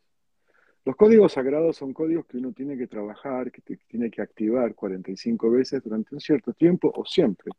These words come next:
Yo hay muchos códigos que los activo siempre. ¿Por qué los activo siempre? Porque siempre necesito mi sistema inmunológico alto,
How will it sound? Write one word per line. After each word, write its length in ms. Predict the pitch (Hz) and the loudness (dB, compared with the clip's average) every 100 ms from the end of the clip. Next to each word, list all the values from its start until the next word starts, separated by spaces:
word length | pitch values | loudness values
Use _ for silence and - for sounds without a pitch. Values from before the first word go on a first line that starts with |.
| _ _ _ _ _ _ _ _ _ - - - - | _ _ _ _ _ _ _ _ _ -18 -18 -18 0
Yo 260 | 135 185 | 6 6
hay 100 | 185 | 6
muchos 280 | 131 151 147 | 2 -4 -8
códigos 360 | - 180 185 156 | -8 -4 -4 -6
que 80 | 110 | -12
los 160 | 110 | -16
activo 520 | - - 135 160 165 - _ _ | -18 -12 -8 -8 -10 -16 _ _
siempre. 560 | _ - 113 90 82 - _ _ _ _ _ | _ -12 -12 -12 -18 -20 _ _ _ _ _
¿Por 200 | - 156 | -2 0
qué 120 | 156 214 | 2 0
los 160 | 196 | 0
activo 280 | 175 185 175 | -8 -10 -10
siempre? 280 | 220 208 147 | -10 -10 -10
Porque 300 | - - 214 | -12 -18 -18
siempre 580 | - 156 165 147 160 - _ _ _ _ - | -10 -8 -6 -2 -2 -4 _ _ _ _ -14
necesito 500 | 120 127 135 113 131 | -10 -8 -6 -4 -2
mi 240 | 127 117 | -2 -4
sistema 400 | - 117 131 127 | -6 -8 -4 -2
inmunológico 720 | 123 117 113 110 - - 107 | 0 -2 -4 -6 -8 -6 -2
alto, 400 | 120 147 - 196 | 0 -2 -4 -6